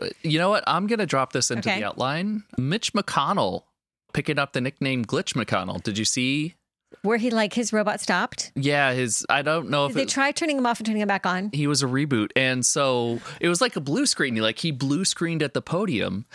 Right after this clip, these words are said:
Speaker 2: Yeah.
Speaker 1: And so he has a medical history. He's fallen in the past, and that was because he had polio. And then recently,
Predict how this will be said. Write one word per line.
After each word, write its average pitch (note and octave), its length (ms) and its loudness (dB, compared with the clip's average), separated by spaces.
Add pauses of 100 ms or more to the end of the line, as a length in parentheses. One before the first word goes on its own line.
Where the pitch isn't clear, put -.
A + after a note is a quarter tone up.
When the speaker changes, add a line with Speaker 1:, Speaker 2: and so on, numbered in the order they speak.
Speaker 2:
Yeah. G3+ 220 -2
Speaker 1:
And C3 440 2
so C#3 220 0
he C3+ 80 0
has G3+ 160 0
a F3+ 40 -2
medical B2+ 380 0
history. G2 400 -2
He's A#2 220 -2
fallen F3+ 640 0
in C#3 260 0
the C3+ 80 0
past, G2 540 0
and B2 120 0
that B2+ 120 0
was C#3 120 -2
because B2+ 260 -4
he B2 80 0
had A2 140 -2
polio. A#2+ 800 0 (240)
And B2+ 220 0
then G3 420 0 (600)
recently, A#2 840 -2